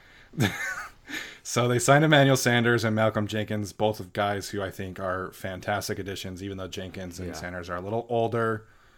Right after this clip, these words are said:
Speaker 1: Uh, definitely not the same kind of players that they have been. Alex, you can speak on Jenkins more so than other people because of your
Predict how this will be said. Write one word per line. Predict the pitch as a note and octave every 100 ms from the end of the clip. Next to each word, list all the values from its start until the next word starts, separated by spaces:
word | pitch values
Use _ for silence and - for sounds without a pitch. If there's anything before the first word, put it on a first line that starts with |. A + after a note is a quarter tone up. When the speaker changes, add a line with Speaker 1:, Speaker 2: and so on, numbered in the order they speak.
| _ _ _ _ -
Speaker 1:
Uh, | F#2+ F#2 F#2 F2+ - G2 A2 F2
definitely | - G#2 A2+
not | A#2
the | A2
same | - A2 G#2+
kind | G#2
of | G2
players | G#2 G2+ F#2
that | G2 F#2
they | G2 F#2 F#2 F2+ -
have | G2+ G2+ F#2+
been. | G2+ G2+ G2
Alex, | F#2 G2 F#2+
you | G2
can | G#2 F#2
speak | - G2
on | F#2 F2+
Jenkins | F#2+ F2+ F#2+ F2+ - - G#2
more | F#2 F#2
so | -
than | F#2 F2+
other | F2 F#2+
people | G#2 G2
because | F#2+ F2+ F2+ F2
of | F2
your | F2+ E2+